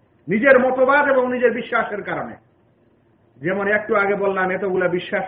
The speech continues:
তৈরি করেছে, তার মধ্যে এখানে এই বিশ্বাস নিয়েছে যে এই খিজির আলাইহিস সালাম নবী ছিলেন না, এটা ওলি ছিলেন। কি বললেন?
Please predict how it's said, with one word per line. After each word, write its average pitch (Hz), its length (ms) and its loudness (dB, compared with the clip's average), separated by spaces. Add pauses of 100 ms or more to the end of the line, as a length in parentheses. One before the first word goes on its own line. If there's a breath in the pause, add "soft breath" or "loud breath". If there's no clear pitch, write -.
তৈরি 196 220 -2
করেছে, 202 400 -4 (540)
তার 180 180 -2
মধ্যে 185 400 -4
এখানে 180 480 -4 (120)
এই 175 140 -4
বিশ্বাস 180 640 -6
নিয়েছে 170 540 -4 (360)
যে 196 100 0
এই 269 180 2
খিজির 254 320 -4
আলাইহিস 226 260 0
সালাম 220 360 -2
নবী 220 320 -4
ছিলেন 233 300 -4
না, 214 140 -2
এটা 208 140 -2
ওলি 220 320 0
ছিলেন। 190 340 -4 (920)
কি 202 100 -10
বললেন? 208 360 4